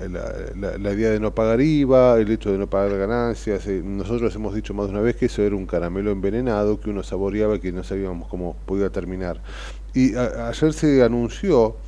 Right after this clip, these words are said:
Eh, de alguna manera una especie de dólar para, para varios rubros, ¿no? Para todos los rubros, un dólar agro, eh, para generar un mecanismo de exportaciones con un precio un poco más alto.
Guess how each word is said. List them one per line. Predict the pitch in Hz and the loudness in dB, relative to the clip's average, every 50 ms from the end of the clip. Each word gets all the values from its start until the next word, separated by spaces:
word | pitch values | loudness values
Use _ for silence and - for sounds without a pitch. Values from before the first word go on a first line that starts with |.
| - - - - - - - - - - | -14 -14 -14 -14 -14 -14 -14 -14 -8 -4
Eh, | 101 101 101 98 98 98 98 98 98 95 | -2 0 0 2 2 2 0 0 -2 -2
de | 101 | -2
alguna | 104 117 151 160 156 | -2 -2 -2 0 0
manera | 131 123 127 135 135 | 0 2 2 2 2
una | 139 127 - | 0 0 -2
especie | - - 131 117 - 131 117 | 0 0 -2 0 2 2 4
de | 104 104 107 | 4 4 4
dólar | 117 123 127 131 123 117 110 107 | 4 4 6 6 6 4 4 0
para, | - - - 95 90 90 87 - | -4 -4 -2 0 0 0 -2 -2
para | 92 90 87 87 | -2 -2 0 0
varios | 82 107 113 113 110 92 95 | 0 0 0 0 -2 -2 0
rubros, | 110 135 127 110 98 92 85 80 | 2 2 4 4 2 0 -4 -4
¿no? | 90 107 131 143 123 | -2 -2 0 0 2
Para | 117 98 98 95 | 2 0 0 2
todos | - 120 120 117 | 2 2 2 0
los | 98 98 | 0 0
rubros, | 120 127 120 107 104 87 82 | 0 2 2 2 0 -2 -4
un | 101 95 90 92 90 90 90 107 107 | -6 -8 -8 -8 -10 -10 -8 -8 -4
dólar | 104 110 113 113 104 101 | -2 0 0 2 2 2
agro, | 107 110 110 101 98 101 101 101 107 110 - - - - - - - - - | 4 2 2 2 0 0 0 0 -2 -4 -6 -10 -12 -12 -12 -12 -12 -10 -4
eh, | 95 101 98 98 95 98 98 95 92 101 101 - | -2 0 0 2 0 0 -2 -2 -4 -6 -8 -6
para | 107 101 98 | -4 -4 -4
generar | - - 113 107 104 101 107 113 117 113 | -4 -4 -4 -2 0 0 2 2 2 2
un | 113 107 | 0 -2
mecanismo | 104 - 107 104 110 120 120 | -2 -2 -2 -4 -2 -2 -2
de | 107 95 | -4 -2
exportaciones | - 104 95 85 - 95 - - 113 117 - | -2 -2 -2 -2 -4 -6 -4 -4 -4 -4 -4
con | - 107 101 | -4 -6 -6
un | 98 90 | -4 -4
precio | 110 104 - 107 | -4 -4 -4 -4
un | 95 | -4
poco | 104 95 104 | -4 -4 -4
más | 101 95 - - 107 | -6 -6 -4 -4 -4
alto. | 98 95 87 92 - | -4 -2 -4 -4 -6